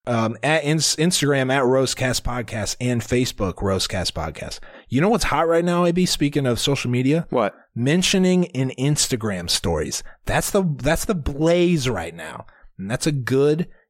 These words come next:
Speaker 1: easy way. If you
Speaker 2: It'd
Speaker 1: wanna
Speaker 2: kill
Speaker 1: tell
Speaker 2: for you
Speaker 1: your
Speaker 2: to mention
Speaker 1: if,
Speaker 2: us.
Speaker 1: Oh, I'd love it. If,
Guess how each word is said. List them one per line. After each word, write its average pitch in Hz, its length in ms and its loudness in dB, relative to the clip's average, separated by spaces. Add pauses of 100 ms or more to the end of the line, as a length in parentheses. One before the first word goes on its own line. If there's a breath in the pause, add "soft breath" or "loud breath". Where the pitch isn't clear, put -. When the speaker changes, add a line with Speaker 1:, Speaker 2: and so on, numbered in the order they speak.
(100)
Speaker 1:
easy 143 400 2
way. 117 460 2 (320 loud breath)
If 110 160 -2
you 120 60 4
Speaker 2:
It'd 143 100 2
Speaker 1:
wanna 240 160 6
Speaker 2:
kill 233 100 6
Speaker 1:
tell 214 160 4
Speaker 2:
for 214 60 4
you 220 80 4
Speaker 1:
your 185 100 2
Speaker 2:
to 180 60 0
mention 175 300 2
Speaker 1:
if, 156 60 -2
Speaker 2:
us. - 340 -2
Speaker 1:
Oh, 175 320 2
I'd 127 160 0
love 165 260 2
it. 95 180 -2
If, 135 160 2